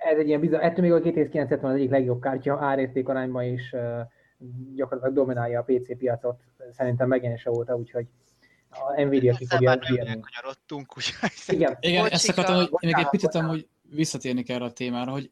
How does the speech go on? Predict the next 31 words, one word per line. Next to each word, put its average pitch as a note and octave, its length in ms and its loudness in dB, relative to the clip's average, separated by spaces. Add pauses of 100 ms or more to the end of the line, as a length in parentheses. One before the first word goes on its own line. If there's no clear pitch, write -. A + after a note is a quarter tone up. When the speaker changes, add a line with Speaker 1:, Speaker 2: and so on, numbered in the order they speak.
Speaker 3:
én C3 140 -6
a C3 40 -4
magam D#3 260 -2
részéről C3 380 -4
igazából C3 280 -4
most A#2+ 120 -8
kicsit C3+ 200 -10
magunk B2+ 380 0
ellen A#2 300 -2
beszélünk, A2+ 440 -4
mint A2 320 -8
sz-, - 200 -10
vagy A#2 120 -6
magunk A#2 220 -2
ellen A2+ 220 -2
beszélek, A#2 340 -6
mint A#2 120 -6
szakma, B2 360 -2 (280)
hogy A#2+ 220 0 (280)
én A#2 140 -2
magamból C#3 360 2
kiindulva, C3+ 460 0
hogy B2+ 180 -2
igazából C3 500 -2
most C3+ 320 -4
f-, - 200 -16
nekem C#3 280 -2
minden, D3+ 260 2
függetlenül B2+ 520 0
attól, B2 300 -4
hogy A#2 280 -8